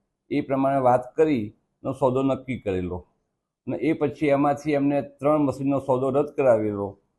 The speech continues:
અને એ પછી એ બાકીના બે મશીનનો પણ સોદો રદ કરાવેલો અને એમને જે એના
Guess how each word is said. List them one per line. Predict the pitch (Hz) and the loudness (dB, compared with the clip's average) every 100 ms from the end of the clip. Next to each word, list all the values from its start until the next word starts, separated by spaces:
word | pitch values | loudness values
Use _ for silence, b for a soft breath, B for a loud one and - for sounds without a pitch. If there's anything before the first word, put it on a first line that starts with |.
| _ - | _ -10
અને | 131 | -8
એ | - 151 | -4 -4
પછી | 156 139 135 - 151 | -2 -6 -6 -4 -4
એ | 151 143 143 - _ | -2 -4 -4 -6 _
બાકીના | 131 123 160 156 | -8 -6 -4 -2
બે | 151 147 | 0 0
મશીનનો | 139 135 147 139 | 0 -2 -4 -2
પણ | 139 | -2
સોદો | 135 123 123 | 0 0 0
રદ | 110 | -2
કરાવેલો | - 113 104 107 120 170 - _ _ _ _ | -2 -2 -2 -2 -4 -4 -8 _ _ _ _
અને | 123 143 - | -4 -4 -4
એમને | 127 139 147 143 | -4 -2 0 0
જે | 143 | 0
એના | 143 151 | 0 0